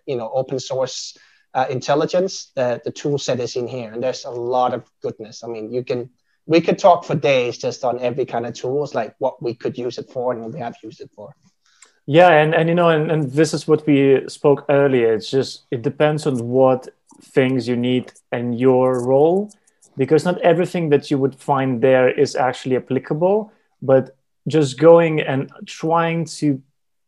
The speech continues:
Speaker 2: pick the different sheets,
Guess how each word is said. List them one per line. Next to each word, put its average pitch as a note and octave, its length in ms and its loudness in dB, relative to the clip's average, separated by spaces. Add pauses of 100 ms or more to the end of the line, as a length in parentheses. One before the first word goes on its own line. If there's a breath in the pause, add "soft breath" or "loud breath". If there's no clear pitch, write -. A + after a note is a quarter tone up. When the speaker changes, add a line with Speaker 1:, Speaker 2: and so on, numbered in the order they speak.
(180)
Speaker 2:
pick E3+ 320 0
the C#3 300 8
different C3+ 580 -2
sheets, - 760 -6